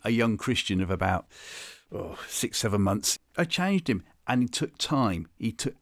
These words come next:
absolute time to listen to me, explain, and then moved on. And then when I went to Christian Radio, I had the privilege of, uh, interviewing him again over the phone.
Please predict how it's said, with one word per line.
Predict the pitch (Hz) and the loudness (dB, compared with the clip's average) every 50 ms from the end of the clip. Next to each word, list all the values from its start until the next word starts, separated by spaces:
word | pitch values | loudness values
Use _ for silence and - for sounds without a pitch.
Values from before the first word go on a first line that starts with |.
| _ | _
absolute | 156 165 - - - - - 139 139 - | -2 -2 -2 -2 -6 -2 0 0 -2 -2
time | - - 117 107 107 - | -4 -2 -2 -2 -2 -4
to | - 110 | -4 -4
listen | 123 135 - 151 - | -4 -4 -4 -4 -6
to | - 135 | -4 -2
me, | 135 127 131 127 - - - _ - | 0 0 0 -2 -4 -14 -20 _ -10
explain, | - - - - - 123 123 123 123 123 123 117 - - _ _ _ _ - | -8 -8 -8 -6 -2 0 2 2 4 4 2 2 0 -6 _ _ _ _ -4
and | 107 113 107 | -4 -2 0
then | 117 110 | 2 2
moved | 113 113 113 110 104 92 - 113 | 2 2 2 0 -2 -2 -2 0
on. | 104 98 92 90 - _ _ _ _ | 0 0 0 -4 -8 _ _ _ _
And | - 104 110 | -4 0 2
then | 120 117 | 4 4
when | 117 120 | 4 4
I | 120 | 4
went | 120 101 - | 2 0 -2
to | - - | -6 -6
Christian | - 104 - - 113 | -6 -6 -4 -2 0
Radio, | 113 113 117 113 104 117 101 | 0 2 0 2 0 -2 -2
I | |
had | 113 101 | -2 -4
the | - - | -6 -8
privilege | - - - 131 117 117 107 - - 113 | -4 0 2 4 4 4 2 2 0 -2
of, | 104 92 - - - | -2 -4 -6 -6 -4
uh, | 101 98 95 - | -4 -4 -4 -4
interviewing | - 131 120 - 107 120 120 120 120 113 104 | -4 -4 -4 -4 -2 0 2 2 2 2 2
him | 113 117 113 113 - - _ _ _ _ - | 2 2 0 0 -2 -6 _ _ _ _ -10
again | - 95 - 117 110 107 | -10 -4 -2 -2 0 0
over | 107 101 | -2 -2
the | 104 104 | -4 -6
phone. | - - - 113 110 113 113 104 | -6 -4 -2 0 0 0 0 -2